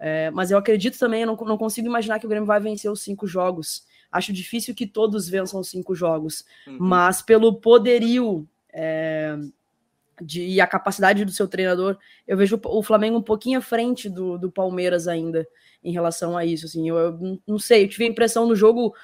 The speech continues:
Speaker 1: no jogo contra o Palmeiras, o Flamengo venceu muito ao natural, e aquilo me assustou um pouquinho. O empate seria o melhor resultado, né? Mas se tivesse que ter um vencedor que fosse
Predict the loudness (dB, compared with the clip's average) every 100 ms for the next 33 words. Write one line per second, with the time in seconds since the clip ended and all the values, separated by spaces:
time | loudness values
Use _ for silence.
0 | -20 _ 2 6 6 6 4 4 2 2
1 | 2 2 0 2 0 0 0 0 0 -2
2 | 0 -2 -2 -2 -2 0 0 0 0 -2
3 | -4 -4 -4 -2 -2 -4 -8 _ _ -6
4 | -4 -2 -4 -2 -2 -4 -10 -10 -4 -2
5 | -2 -4 -6 -6 -4 -4 2 4 4 2
6 | 2 2 4 2 4 4 4 0 -2 -2
7 | 0 0 -4 _ _ _ -12 -4 -2 0
8 | -2 -2 0 0 0 -4 -2 -2 -4 -4
9 | -2 -2 -4 -12 -6 -6 -6 -6 -6